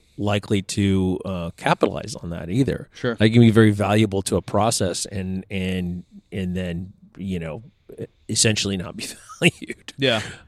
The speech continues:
Speaker 2: I mean,
Speaker 1: Uh,
Speaker 2: that's the idea of just if you, if you really wanna be successful in anything, you have to do it yourself.
Speaker 1: Yeah, y-, you have to pretty much control your, your,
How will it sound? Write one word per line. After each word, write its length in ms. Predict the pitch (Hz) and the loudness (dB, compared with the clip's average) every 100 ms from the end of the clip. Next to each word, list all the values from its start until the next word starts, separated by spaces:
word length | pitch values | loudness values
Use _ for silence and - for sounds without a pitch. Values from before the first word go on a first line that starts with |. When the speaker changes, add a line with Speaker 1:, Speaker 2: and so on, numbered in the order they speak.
| - | 2
Speaker 2:
I 160 | 113 156 | 6 8
mean, 80 | 156 | 8
Speaker 1:
Uh, 40 | |
Speaker 2:
that's 140 | 151 | 6
the 80 | - | 4
idea 240 | 117 117 107 | 2 4 2
of 140 | 101 | -2
just 220 | - 110 123 | -10 -10 -8
if 100 | 113 | -4
you, 260 | 120 113 _ - | -4 -4 _ -12
if 120 | 117 | -4
you 140 | 123 | 0
really 180 | 113 113 | 2 2
wanna 260 | 113 110 110 | 2 0 -2
be 120 | 113 | -2
successful 460 | - - 123 - 117 | -4 -4 -6 -2 0
in 60 | |
anything, 200 | 110 110 | 0 2
you 100 | 110 | 6
have 100 | 110 | 6
to 60 | 117 | 6
do 100 | 110 | 2
it 80 | 101 | 2
yourself. 400 | 98 - 107 - - _ _ _ - | 2 0 -2 -4 -18 _ _ _ -2
Speaker 1:
Yeah, 260 | 113 104 - - | 0 0 -6 -8
y-, 120 | 123 | -2
you 200 | 131 127 | 4 6
have 120 | 123 - | 6 4
to 80 | |
pretty 200 | 110 117 | 0 2
much 240 | 107 98 - | 2 0 -2
control 400 | 101 - 107 98 | -6 0 4 4
your, 380 | 95 95 90 - | 4 0 -2 -4
your, 380 | 107 92 90 | -6 -4 -2